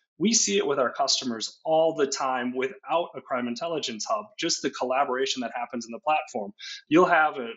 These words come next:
O R C group running up and down the West Coast, and all of a sudden they'll show up in Pryor, Oklahoma,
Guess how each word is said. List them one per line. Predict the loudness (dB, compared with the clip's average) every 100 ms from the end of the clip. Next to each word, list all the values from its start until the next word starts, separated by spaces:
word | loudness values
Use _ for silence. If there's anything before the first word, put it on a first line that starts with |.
| -10
O | -8
R | -4 -4
C | -6 -6
group | -2 -2 -2
running | -6 -4
up | -4 -4
and | -4
down | -4 -4
the |
West | -6 -4 -4 -4
Coast, | -6 -6 -4
and |
all | -4
of | -2
a |
sudden | -4 -2
they'll | -2
show | -2 -4 -6
up | -10
in | -12 -10 -2
Pryor, | 0 0 -2 -2
Oklahoma, | -6 -4 -4 -4 -2 0 -2